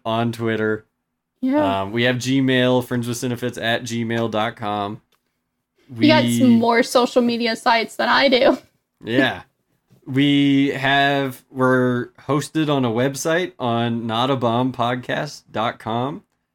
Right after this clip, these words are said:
Speaker 1: where you can check out the podcast called Not a
Speaker 2: I still
Speaker 1: Bomb.
Speaker 2: don't, I don't get how you convince them to let you be a part of that.
Speaker 1: It's, I'm just so
Speaker 2: <laughs>
Speaker 1: charming.
Speaker 2: Sure.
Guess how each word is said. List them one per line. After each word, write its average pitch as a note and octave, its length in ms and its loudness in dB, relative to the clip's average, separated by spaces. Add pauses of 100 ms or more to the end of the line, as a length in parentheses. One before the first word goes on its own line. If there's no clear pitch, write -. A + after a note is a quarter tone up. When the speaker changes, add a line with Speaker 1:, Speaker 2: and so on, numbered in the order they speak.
(280)
Speaker 1:
where A2+ 440 0 (180)
you B2+ 120 -4
can B2 120 -4
check A2+ 260 -2
out A2+ 380 -2 (800)
the F#2+ 80 -10
podcast G#2+ 600 -4
called G2+ 240 -6
Not F#2+ 180 -2
a - 40 4
Speaker 2:
I A#3 80 4
still C4 300 4
Speaker 1:
Bomb. - 20 6
Speaker 2:
don't, A#3+ 320 2
I A#3 160 0
don't A#3 480 0
get A#3 160 6
how A#3 140 2
you A3 160 4
convince A3 440 -2
them G#3+ 180 -2
to A#3 120 0
let A3+ 240 0
you B3+ 80 0
be A3+ 160 0
a A3+ 60 0
part A#3 260 2
of - 140 -8
that. - 280 -2 (140)
Speaker 1:
It's, - 540 0
I'm D3+ 180 -2
just D3+ 180 -4
so F#4 140 2
Speaker 2:
<laughs> - 20 -6
Speaker 1:
charming. F#2+ 500 -4 (580)
Speaker 2:
Sure. - 1080 2